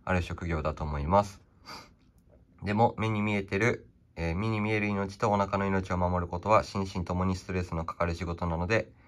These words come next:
えー、思っているよりも大変です。幸せばかり想像される職業ですが、えー、時には辛いことも経験します。覚悟を持って挑まな-、挑まなければならないと思っています。とあります。で、給与明細です。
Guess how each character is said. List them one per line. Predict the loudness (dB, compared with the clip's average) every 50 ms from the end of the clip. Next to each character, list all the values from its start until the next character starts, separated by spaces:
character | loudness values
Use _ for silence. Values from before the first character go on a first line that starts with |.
| -20 -20 -20 -20 _ _ -10
え | -6 -4 -2
ー、 | 0
思 | 0 -2
っ | -4
て | -4 -4 -6
い | -4
る | -2 -2 0
よ | 0 2
り | 2 2
も | 2 2 0
大 | 0 0 0 0 0
変 | 0 0 0 0
で | 0 -2
す。 | -2 -4 -10
幸 | -10 -2 0 0 0
せ | 0 0
ば | 0 0 2
か | 2 0
り | 0 0
想 | 0 -2 -2 0
像 | 0 0 -2
さ | -2 -2
れ | -2 -2
る | -2 -4
職 | -4 -6 -8 -6 -4 -2
業 | 0 0
で | 0 0 -2
す | -2 2
が、 | 6 6 6 6 4 -4 -16 -20 -20 -20 -20 -20 -20 -20 -20 -20 -20 -12
え | -8 -8 -6
ー、 |
時 | -6 -6 -4 0 0
に | 4 6
は | 6 4 4
辛 | 2 2 2 2
い | 2
こ | -2 -4
と | -4 0
も | 2 2 2
経 | 2 -2 -4 -4
験 | -2 -4 -6
し | -6 -4 0
ま | 0 0
す。 | 0 0 -2
覚 | -2 -2 -2
悟 | -2 0 0 2
を | 2
持 | 2 0
っ |
て | -2 -2 -2
挑 | -2 0 2
ま | 2 2
な-、 | 0 0 -4 -8 -12 -8
挑 | -4 -2 0 2
ま | 4 4 4
な | 2 2
け | 0 -2
れ | 0 4
ば | 6 6
な | 6 6 4
ら | 4
な | 2 2 0
い | -2 -2
と | -4
思 | -6 -6
っ | -6 -8
て | -8 -8 -4
い | -2
ま | 0 2 0
す。 | 0 -2 -10 -18 -20 -20 -20 -20 -20 -20 _ _ -20 -20 -20 -20 -20 -20 -20 -20 -20 -20 -20 -20 -20 _ _ -20 _
と | -6 -4
あ | -2
り | -2 0 0
ま | 2 0 0
す。 | -2 -4 -4
で、 | -4 -4 -4
給 | -6 -12 -8 -4 0
与 | 0 2 2
明 | 2 2 0
細 | 0 0 -2 -2 0
で | 0 -2
す。 | -2 -4 -10